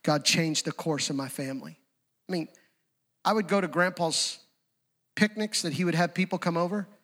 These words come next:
and we would have to leave before the Playboy bunny showed up. And I'm sorry if you have to explain that later, just to let that go. I came from a dysfunctional, messed up family. But Jesus.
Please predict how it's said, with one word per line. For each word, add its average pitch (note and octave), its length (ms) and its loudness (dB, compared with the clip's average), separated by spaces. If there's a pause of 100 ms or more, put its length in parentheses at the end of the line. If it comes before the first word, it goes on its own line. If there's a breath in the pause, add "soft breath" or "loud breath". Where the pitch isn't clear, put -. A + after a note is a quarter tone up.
(320 soft breath)
and F3+ 100 0
we G#3 80 4
would G#3+ 120 4
have G3+ 180 4
to F#3 60 0
leave F3 300 0
before D#3+ 240 -2
the C#3+ 80 -2
Playboy D#3 520 -2
bunny C#3+ 300 0
showed B2+ 300 0
up. A#2+ 160 -4
And D3 80 0
I'm C3+ 100 0
sorry C3+ 380 -2
if C3 120 -6
you C3+ 100 0
have C3+ 100 -2
to D3 80 -4
explain C3+ 400 -2
that B2+ 180 -6
later, C3+ 280 -2
just C3 320 -4
to - 100 -10 (120)
let C#3 220 -6
that C3+ 220 -6
go. C#3+ 220 -2 (300 loud breath)
I E3 80 2
came F3+ 280 4
from D#3+ 320 2
a C#3+ 240 6 (160)
dysfunctional, D3 840 2 (360 loud breath)
messed C#3+ 300 4
up - 160 -2
family. C3 520 -6 (2000)
But - 200 6
Jesus. C3 680 -2